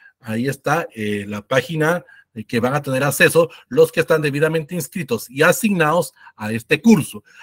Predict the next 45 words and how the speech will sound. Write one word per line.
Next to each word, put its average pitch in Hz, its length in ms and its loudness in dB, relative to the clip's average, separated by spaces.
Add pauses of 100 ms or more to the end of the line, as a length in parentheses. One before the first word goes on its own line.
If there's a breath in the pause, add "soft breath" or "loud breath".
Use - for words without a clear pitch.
Allá 127 180 -4
a 147 80 -6
principios 165 440 -6
de 180 100 2
marzo 185 360 4
van 147 140 -2
a 156 60 -4
tener 135 220 -6
acceso. 143 260 0
Yo 143 220 0
les 185 180 0
voy 143 160 -2
a 165 60 2
avisar 180 440 -2 (260 loud breath)
cuando 151 300 -2
tengan 151 260 -4
acceso 151 420 0 (180 loud breath)
a 120 80 -8
la 117 100 0
plataforma 123 560 -2
de 156 120 0
Wedi, 165 340 4
que - 120 -16
es 135 40 -8
la 139 60 -8
facultad, 131 460 -8 (100)
la, 131 240 -10 (260 soft breath)
la 131 80 -10
plataforma 147 460 -2
de 156 120 4
Moodle 165 460 2 (280 soft breath)
de 117 80 -6
ingeniería. 143 600 0 (280 soft breath)
Van 131 120 -6
a 147 60 -4
tener 135 260 -6
todos 143 380 -2
acceso. 104 640 -2
Ahorita 170 220 2
voy, 196 140 2
Jonathan, 127 320 0
solo 156 140 -6
permítame 151 280 -4
un 143 80 -6
momentito. 117 300 -8